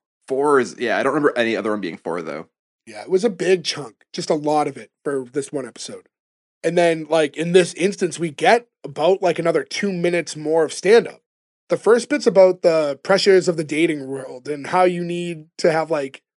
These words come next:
Speaker 2: your bathroom ready if a girl comes over. And he says that women need equipment that we don't have. And he gets into, like, a long routine about cotton balls,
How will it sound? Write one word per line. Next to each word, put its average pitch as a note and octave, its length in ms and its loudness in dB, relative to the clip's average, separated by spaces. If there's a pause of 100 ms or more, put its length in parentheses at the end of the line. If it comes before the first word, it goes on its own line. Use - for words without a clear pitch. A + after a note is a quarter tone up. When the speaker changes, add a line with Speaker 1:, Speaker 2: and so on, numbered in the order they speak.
(220)
Speaker 2:
your F3+ 100 4
bathroom E3 480 0
ready D#3+ 240 0
if D3+ 120 -4
a C#3 40 -4
girl D#3+ 240 -2
comes C#3 280 -8
over. - 320 -18 (360)
And F#3 120 -8
he - 20 -2
says G#3+ 200 6
that E3+ 140 2
women G3+ 280 6
need F3+ 180 0
equipment F3+ 500 2
that E3 160 -2
we D#3 200 -4
don't D#3 280 -6
have. E3+ 420 0 (500)
And F3 100 0
he F3+ 60 0
gets A3 180 0
into, G#3+ 160 -6
like, G#3+ 160 0
a F3+ 60 0
long E3+ 260 2
routine E3+ 320 -4
about D3+ 220 -4
cotton D#3+ 340 -6
balls, B3+ 400 4